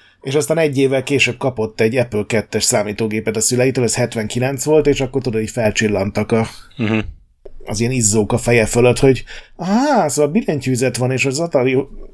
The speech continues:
Speaker 1: vagy az Apple-höz van egy ilyen programozási könyv, tehát így lehet csinálni játékokat, és onnantól kezdve így már nem sok szó esett az olimpiai sprintelésről, meg az amerikai fociról, mert így eléggé beleőrült a, a játékokba.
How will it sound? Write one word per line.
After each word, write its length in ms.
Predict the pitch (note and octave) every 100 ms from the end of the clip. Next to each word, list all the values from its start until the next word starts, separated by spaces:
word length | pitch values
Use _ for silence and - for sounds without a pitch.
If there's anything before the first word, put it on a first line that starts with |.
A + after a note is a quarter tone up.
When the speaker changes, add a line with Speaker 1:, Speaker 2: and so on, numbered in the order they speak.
| - -
Speaker 1:
vagy 160 | C3 B2
az 100 | C3+
Apple-höz 460 | D#3 D3 B2 B2+
van 160 | B2+ C#3+
egy 160 | B2 A#2
ilyen 160 | A#2+
programozási 680 | D3 D3 C3 G#2+ G#2+ G2+ A2
könyv, 220 | A2+ A2+
tehát 180 | G#2+ A2
így 180 | D3 C#3+
lehet 260 | G2+ F#2
csinálni 380 | - A2+ F#2 F2
játékokat, 720 | G2+ A2+ - C#3+ D#3 D3+ D#3
és 240 | D3+ C#3+ - - - - - - - _ -
onnantól 500 | - C#3 C#3 B2+ B2
kezdve 320 | C3+ B2+ B2
így 100 | B2
már 180 | B2+ A#2+
nem 160 | A#2
sok 220 | G#2+ G#2+ -
szó 220 | A2 G#2+
esett 320 | G2 G#2 -
az 180 | G#2+ G#2+ - - -
olimpiai 540 | G#2+ A2 - G#2+ G#2
sprintelésről, 880 | G#2 - A2 G#2+ G#2 G#2+ - - A2
meg 160 | G#2 F#2+
az 120 | F2+
amerikai 420 | G#2 G#2 G#2+ G#2+
fociról, 480 | - - - A2+ A2+
mert 160 | A#2 A#2
így 140 | A2+
eléggé 360 | A2 G2+ G2 G2
beleőrült 680 | G#2 G2 G2 G2+ G#2 G2+
a, 180 | A2 G#2 - - - - -
a 100 | A2+
játékokba. 1040 | A2 A#2 A#2 B2+ C3+ C3 C3 C#3+ D3+